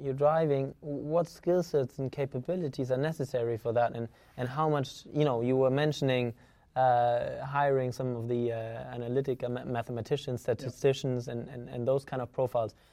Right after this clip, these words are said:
Speaker 1: But what skill sets and capabilities are needed, and, uh, and how do you either acquire them, develop them, or hire them?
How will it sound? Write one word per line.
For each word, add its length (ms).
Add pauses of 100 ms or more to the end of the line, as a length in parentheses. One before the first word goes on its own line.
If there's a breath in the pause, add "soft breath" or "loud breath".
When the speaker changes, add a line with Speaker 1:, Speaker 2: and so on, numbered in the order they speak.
(160 soft breath)
Speaker 1:
But 80
what 220
skill 280
sets 260
and 80
capabilities 720
are 80
needed, 580 (460)
and, 360
uh, 40
and 640
how 220
do 80
you 340 (300)
either 240
acquire 580
them, 240
develop 480
them, 400
or 440
hire 360
them? 180